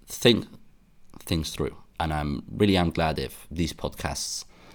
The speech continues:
help you learn about anything really, or help you have a different perspective, or help you look at life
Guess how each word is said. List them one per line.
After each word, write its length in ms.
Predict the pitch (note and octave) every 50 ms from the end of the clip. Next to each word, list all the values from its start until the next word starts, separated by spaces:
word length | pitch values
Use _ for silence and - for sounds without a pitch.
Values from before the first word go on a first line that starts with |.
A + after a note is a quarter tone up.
| - - - - - - - - - - _ - - _ -
help 380 | - - F#2 F2+ D2+ - -
you 300 | D2 D2 C#2+ C2+ - - - - - - _ - -
learn 440 | - D#2+ E2 D#2 C#2+ D#2 D#2+ F#2+ F#2+ F#2 - _ _ _ _ _ _ _ _ - _ - -
about 180 | - - - -
anything 500 | - F#2 F#2 F2+ - - D2+ D2 D#2+ D2 -
really, 440 | - D#2+ E2 D2 D2 D2+ D2 F#2 A2+ - -
or 140 | - D2 D2
help 180 | - D2 -
you 60 | -
have 100 | E2+ F2
a 40 | D#2
different 260 | D2 - - D#2 -
perspective, 500 | - - - - - - - - E2+ D#2+ - -
or 80 | D2
help 260 | D2 E2 E2 D#2+ -
you 140 | - D#2 D2 - - - - - - - - - - - - - _ _ _ - - - -
look 280 | F2+ F2+ F2+ F2 -
at 140 | - - - -
life 540 | D#2+ D#2 D2+ D2+ D#2 - - - - -